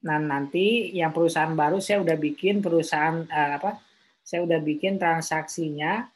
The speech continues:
itu yang rutinnya lumayan banyak ya. Yang pertama pasti gaji, ya kan? Yang kedua ada B P J S. Yang ketiga ada tadi ya pendapatan bunga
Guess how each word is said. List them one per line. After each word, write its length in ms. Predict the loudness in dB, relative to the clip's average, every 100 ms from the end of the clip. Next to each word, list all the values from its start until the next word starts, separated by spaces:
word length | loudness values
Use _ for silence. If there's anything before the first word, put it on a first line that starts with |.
| _
itu 880 | -6 -6 -8 -6 2 4 4 2 2
yang 240 | 0 2
rutinnya 480 | 2 2 2 -2 0
lumayan 480 | 0 2 2 2 2
banyak 320 | 2 2 0 -2
ya. 160 | -20 -20 _ _ _ _ _ _ _ _ _ _ _ -4
Yang 160 | -4 -2
pertama 640 | -6 0 0 2 4 4 2
pasti 240 | -4 -4
gaji, 640 | -2 -2 -2 -2 0 -2 -4 _ -14
ya 80 | -10
kan? 400 | 0 0 0 -8 -8
Yang 320 | -6 -6 -6
kedua 480 | -4 2 4 6 4
ada 560 | 0 -2 0 0 0
B 160 | -4 -4
P 40 | -2 -2
J 20 | 0 2 2 0
S. 320 | -6 -20 -20 _ _ _ _ -8
Yang 400 | -2 -2 -2 -6
ketiga 720 | -6 -6 -6 2 6 6 6 2 -4 -4
ada 800 | -2 0 -2 -2 -2 0 0 -4 -8 -4
tadi 320 | 0 2 2
ya 80 | 0
pendapatan 640 | -2 -2 -2 0 -2 0
bunga 480 | -4 -2 -2 -4